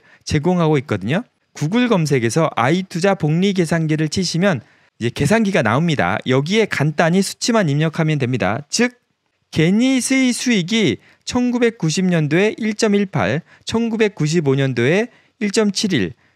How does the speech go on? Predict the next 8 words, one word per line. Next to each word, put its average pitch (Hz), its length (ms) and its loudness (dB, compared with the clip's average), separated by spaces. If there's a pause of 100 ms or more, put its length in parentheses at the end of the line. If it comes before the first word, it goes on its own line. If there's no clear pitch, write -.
(120)
이천 202 340 0
년도에 180 320 2
삼점칠공, 220 920 -2 (320)
이런 240 520 0 (480)
주당 220 300 0
순이익 233 540 0
자료만 156 440 2
있으면 135 560 0